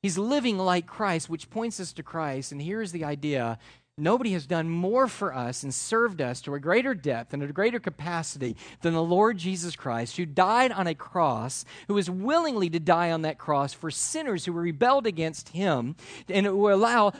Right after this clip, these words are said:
the wrath of God to pour out on him in order to satisfy God's righteous wrath, so that those who repent and believe in him would have eternal life. And here's what I want to say. There is a correct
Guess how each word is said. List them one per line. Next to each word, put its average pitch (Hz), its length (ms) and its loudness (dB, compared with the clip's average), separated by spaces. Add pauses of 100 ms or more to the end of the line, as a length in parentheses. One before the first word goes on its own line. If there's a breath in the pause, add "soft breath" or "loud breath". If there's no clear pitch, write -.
the 202 80 6
wrath 247 320 6
of 254 100 0
God 208 200 2
to 185 80 -2
pour 226 360 2
out 277 280 8
on 202 200 2
him 156 280 0
in 170 80 0
order 240 240 2
to 196 80 -2
satisfy 254 720 4
God's 156 300 0
righteous 147 480 -2
wrath, 139 280 4 (200 loud breath)
so 202 180 2
that 175 160 4
those 262 260 6
who 240 80 -2
repent 214 500 2
and 226 120 -2
believe 214 640 4 (280 loud breath)
in 240 340 6 (100)
him 160 460 2 (180 loud breath)
would 151 100 -2
have 160 480 -2 (280 soft breath)
eternal 151 640 -4 (320 soft breath)
life. 123 600 -8 (440)
And 127 100 -8
here's 180 240 -4
what 190 80 -4
I 180 60 -2
want 170 160 -6
to - 20 -8
say. 123 380 -12 (680 soft breath)
There 143 160 -4
is 143 140 -8
a - 20 -8
correct 160 640 -6